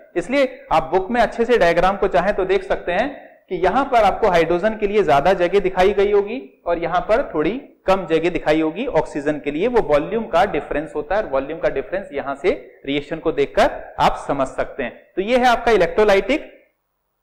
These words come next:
uh, electrolytic decomposition।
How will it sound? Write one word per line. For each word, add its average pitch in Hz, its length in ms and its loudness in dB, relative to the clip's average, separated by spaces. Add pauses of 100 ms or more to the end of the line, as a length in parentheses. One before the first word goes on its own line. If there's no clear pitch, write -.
(1000)
uh, 139 260 -2
electrolytic 185 720 0 (440)
decomposition। 139 800 -2